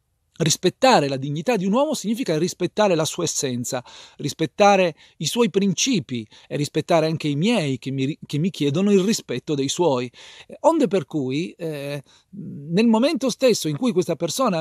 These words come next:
mi, m-, si, eh, diciamo, si rende utile al sottoscritto, comunque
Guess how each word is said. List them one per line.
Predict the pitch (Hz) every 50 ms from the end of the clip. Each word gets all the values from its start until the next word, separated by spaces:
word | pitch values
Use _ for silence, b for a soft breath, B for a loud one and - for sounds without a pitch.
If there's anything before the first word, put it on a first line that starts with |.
| 160 -
mi, | 180 165 170 180 170 185 190 196 -
m-, | - 202 208 208 -
si, | 214 - - - -
eh, | 208 214
diciamo, | 233 185 - 233 240 240 220
si | - - 214 220
rende | 220 254 269 269 269 226 214
utile | 208 220 233 220 185 - - 131 127 120 123 123 117 120 b b b b b b
al | b 151 147 139
sottoscritto, | - 180 185 - - 170 156 - - - 127 123 117 - _ - 208 233 247 - - -
comunque | - - 285 254 277 311 339 370 392 349 - - 349 381 359